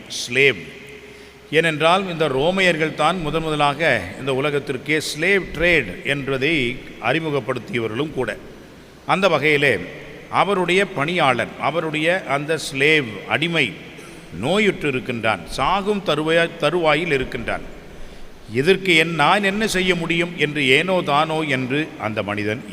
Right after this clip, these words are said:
இல்லை. எவ்வளவு அக்கறை எடுத்துக்கொள்கிறார் பாருங்கள்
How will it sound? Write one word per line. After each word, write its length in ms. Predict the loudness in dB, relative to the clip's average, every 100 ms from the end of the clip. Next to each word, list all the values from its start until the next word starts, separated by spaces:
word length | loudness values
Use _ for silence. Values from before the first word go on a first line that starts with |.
| -2
இல்லை. 280 | 0 2 0 -4 -16 -18 -20 -20 -20 -20 -16 0 2
எவ்வளவு 400 | 4 4 4 4 4 0 -6 -4 -4
அக்கறை 340 | -2 2 4 6
எடுத்துக்கொள்கிறார் 760 | 4 0 -2 0 2 6 6 6
பாருங்கள் 380 | 2 2 0 -2